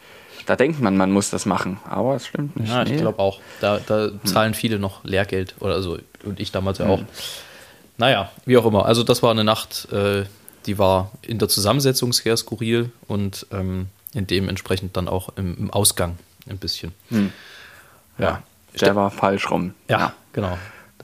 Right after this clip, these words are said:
Speaker 2: Äh, Stett, wir haben zwei Gewinner unseres, äh, Gewinnspiels von letzter Woche, die alles
Speaker 1: Oh,
Speaker 2: richtig,
Speaker 1: zwei?
Speaker 2: ja, die alles richtig hinbekommen haben,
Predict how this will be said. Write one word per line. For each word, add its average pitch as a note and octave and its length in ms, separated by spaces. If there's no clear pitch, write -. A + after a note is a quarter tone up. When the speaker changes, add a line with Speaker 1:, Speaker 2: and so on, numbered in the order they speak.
Speaker 2:
Äh, A#2 280
Stett, - 300
wir A2 120
haben B2 340
zwei B2+ 260
Gewinner D#3+ 380
unseres, A2 640
äh, G2+ 140
Gewinnspiels C#3+ 420
von B2+ 140
letzter C3 260
Woche, C#3+ 220
die G2+ 180
alles C#3+ 440
Speaker 1:
Oh, C3+ 180
Speaker 2:
richtig, A#2+ 420
Speaker 1:
zwei? D#3 320
Speaker 2:
ja, G2+ 220
die - 100
alles C#3 300
richtig - 540
hinbekommen F2+ 540
haben, F#2 260